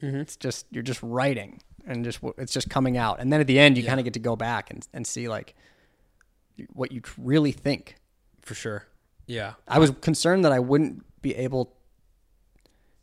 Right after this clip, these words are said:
Speaker 2: to trust what I was writing,
Speaker 1: Mm-hmm.
Speaker 2: that I would be too influenced by, I don't know, different things that I, like, I, that wouldn't be valuable to me to go through this.
Speaker 1: Yeah, and just a note, we, we,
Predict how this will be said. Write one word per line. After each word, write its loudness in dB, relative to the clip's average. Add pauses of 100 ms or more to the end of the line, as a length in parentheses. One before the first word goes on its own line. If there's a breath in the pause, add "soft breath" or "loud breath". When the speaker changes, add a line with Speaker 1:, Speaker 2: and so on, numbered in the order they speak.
(120)
Speaker 2:
to -4
trust 0
what 0
I 0
was -6
writing, -8 (180)
Speaker 1:
Mm-hmm. -12 (540)
Speaker 2:
that -2
I 0
would -2
be -6
too -2
influenced -6
by, -6 (1300)
I -4
don't -2
know, -4 (280)
different -4
things -10
that -2
I, 0
like, -4 (160)
I, -4 (160)
that -4
wouldn't 2
be -4
valuable -4
to -12
me -12 (140)
to -8
go -6
through -12
this. -14 (200)
Speaker 1:
Yeah, 4
and -2
just 2
a 0
note, 0
we, -4
we, -6